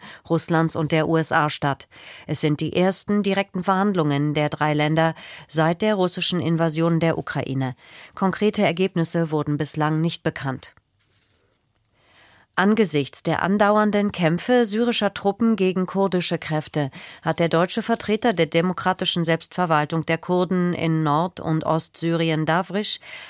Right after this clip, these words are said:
ein Ende der Gewalt gefordert. In der von Regierungstruppen belagerten Stadt Kobane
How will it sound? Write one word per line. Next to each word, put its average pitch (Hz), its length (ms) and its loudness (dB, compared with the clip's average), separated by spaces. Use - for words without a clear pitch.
ein 175 180 0
Ende 196 300 2
der 170 120 2
Gewalt 151 520 0
gefordert. 131 600 -4
In 156 140 0
der 151 180 2
von 160 240 2
Regierungstruppen 208 880 0
belagerten 175 580 0
Stadt - 300 0
Kobane 180 640 2